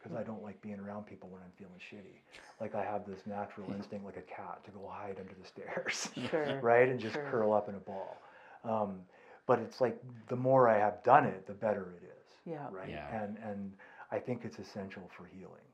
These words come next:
Speaker 1: you
Speaker 2: Mm.
Speaker 1: know? Um, and for other folks like myself out there who have been ignorant most of their life, like, it's okay to not be ignorant anymore.
Speaker 2: Yeah.
Speaker 1: You don't gotta punish yourself.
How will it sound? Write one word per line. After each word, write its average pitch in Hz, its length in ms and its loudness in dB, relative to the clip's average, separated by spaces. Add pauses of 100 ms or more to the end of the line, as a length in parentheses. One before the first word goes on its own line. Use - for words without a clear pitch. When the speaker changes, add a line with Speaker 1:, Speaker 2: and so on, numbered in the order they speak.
(140)
Speaker 1:
you 131 200 -10
Speaker 2:
Mm. 95 40 -8
Speaker 1:
know? 101 420 -12
Um, 104 280 -6
and 104 340 -6 (380)
for 143 340 2 (120)
other 156 300 2
folks 147 340 -2
like 135 160 -6
myself 123 400 -2
out 95 120 -12
there 104 180 -10
who 101 180 -10
have 104 180 -8
been 104 180 -6
ignorant 120 420 -10
most 113 240 -12
of 113 60 -10
their 110 140 -12
life, 123 340 -10
like, 104 180 -12
it's 120 140 -14
okay 185 280 0
to 175 80 0
not 170 220 -2
be 151 80 -4
ignorant 170 320 -2
anymore. - 500 -16
Speaker 2:
Yeah. 170 240 -6 (300)
Speaker 1:
You - 60 -6
don't 190 120 0
gotta 196 140 0
punish 190 260 -2
yourself. - 360 -16